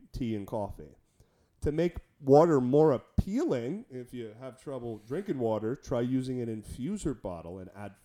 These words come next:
flavors such as f-, citrus fruits, mint leaves, muddled berries, or fresh ginger. I know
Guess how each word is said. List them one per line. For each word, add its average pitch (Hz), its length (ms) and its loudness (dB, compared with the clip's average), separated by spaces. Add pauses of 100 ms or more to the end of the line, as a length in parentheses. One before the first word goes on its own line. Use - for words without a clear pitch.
flavors 147 420 -4
such - 220 -12
as - 240 -10
f-, 107 180 -8
citrus - 640 -6
fruits, 175 480 0 (240)
mint 139 260 -4
leaves, 139 380 -2
muddled 113 420 -2
berries, 110 520 -2
or 98 120 -12
fresh - 360 -10
ginger. 95 380 -10
I 156 120 -12
know 330 280 -8